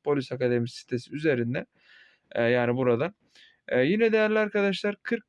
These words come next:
kadın, e, yüz altmış erkek olmak üzere toplam iki yüz, e, öğrenci alımı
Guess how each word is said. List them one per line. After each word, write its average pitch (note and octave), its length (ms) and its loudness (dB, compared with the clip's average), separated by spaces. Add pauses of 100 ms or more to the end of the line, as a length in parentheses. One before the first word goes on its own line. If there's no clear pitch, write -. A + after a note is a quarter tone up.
kadın, G3 440 -2
e, C#3 140 0
yüz D3+ 320 0
altmış F#3+ 340 0
erkek F3 360 0
olmak F#3 300 0
üzere E3+ 280 -2
toplam E3+ 420 -4 (100)
iki F3+ 280 -8
yüz, E3 220 -4 (300)
e, B2 100 0
öğrenci D3 640 2
alımı E3 440 -2